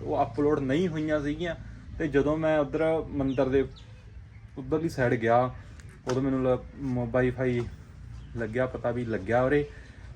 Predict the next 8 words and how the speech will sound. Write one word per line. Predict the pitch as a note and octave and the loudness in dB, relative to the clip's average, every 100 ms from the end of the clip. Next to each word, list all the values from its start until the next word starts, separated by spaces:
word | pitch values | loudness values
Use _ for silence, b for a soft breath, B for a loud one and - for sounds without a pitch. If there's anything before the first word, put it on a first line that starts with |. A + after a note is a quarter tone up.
| - | -2
ਤੇ | C#3 | 0
ਮੈਂ | C3+ C#3 C3 - - | 2 2 0 -4 0
ਪਾਸਵਰਡ | C3 B2 C3 C3+ A#2 | 4 4 2 0 2
ਲਿਆ | A2+ A#2 | 2 2
ਤੇ | B2+ | 0
ਉਸ | A#2+ A#2 | -4 -4
ਤੋਂ | C3 | -4
ਬਾਅਦ | A#2 A2+ B2 C3 | 2 2 2 -2